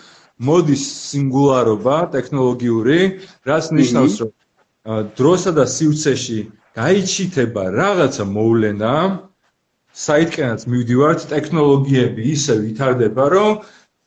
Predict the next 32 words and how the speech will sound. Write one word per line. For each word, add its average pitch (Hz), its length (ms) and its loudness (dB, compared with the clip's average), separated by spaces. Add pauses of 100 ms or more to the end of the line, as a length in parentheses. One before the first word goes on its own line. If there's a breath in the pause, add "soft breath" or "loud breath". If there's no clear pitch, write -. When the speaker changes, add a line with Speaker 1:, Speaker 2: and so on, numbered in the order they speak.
(380)
Speaker 1:
რაღაც 160 500 0
მომენტში 165 500 0
ჩვენ 190 320 -2
უკვე 160 220 -2
ვერ 139 260 2
შევძლებთ 156 680 -2
მათ 139 280 -2 (100)
ფლობას 165 440 2
და 139 100 4
ისინი 160 360 0
თავისით 151 520 0
განვითარდებიან 147 840 0
და 104 120 -4
ისტორია 147 520 0
Speaker 2:
კი. 98 80 -4
Speaker 1:
დამთავრდება. 117 800 0 (280 soft breath)
ჩვენ 185 220 0
გავალთ 147 400 2
ისტორიიდან, 113 680 -4 (380 soft breath)
მაგრამ 131 240 -2
აქ 196 160 0
ერთ, 185 220 0 (160)
ჩვენ 185 200 -2
გავალთ 151 320 2
აბსოლუტურად 127 800 -2
ისტორიიდან 123 600 -2
და 185 120 0
დაიწყება 139 560 0
რაღაცა 127 460 0
ახალი, 127 420 -2
რაც 147 220 0
ჩვენ 175 260 0